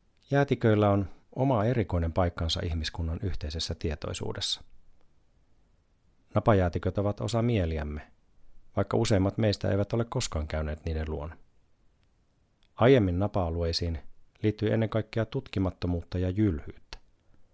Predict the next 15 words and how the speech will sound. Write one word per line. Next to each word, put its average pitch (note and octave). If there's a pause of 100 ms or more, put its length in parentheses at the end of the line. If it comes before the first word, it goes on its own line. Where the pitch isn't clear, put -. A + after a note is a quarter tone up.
(760)
Ne C#3
olivat G2+
pitkään G2+
saavuttamattomia. - (1400)
Niiden A2+
kylmyys F#2 (340)
oli A2
ihmistä F2
voimakkaampaa. F#2 (1500)
Poikkeusyksilöt G2+ (600)
mittasivat F2+
urhollisuuttaan F2
lähtemällä F2
tutkimusretkille E2
niihin. D#2+